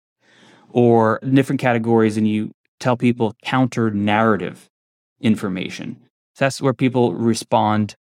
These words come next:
"Wow, that's not how I was told the world worked." So whereas counterintuitive novelty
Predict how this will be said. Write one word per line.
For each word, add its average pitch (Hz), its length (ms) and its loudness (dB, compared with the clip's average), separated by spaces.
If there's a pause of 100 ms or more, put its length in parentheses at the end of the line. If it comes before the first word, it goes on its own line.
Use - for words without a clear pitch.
(180)
"Wow, 123 280 4
that's 120 260 -2
not 139 240 2
how 139 240 2
I 113 140 2
was 104 300 -4
told 156 600 -2 (420)
the 117 140 4
world 98 320 2
worked." - 460 -12 (440)
So 143 160 0
whereas 131 220 4
counterintuitive 165 840 2
novelty 101 680 -2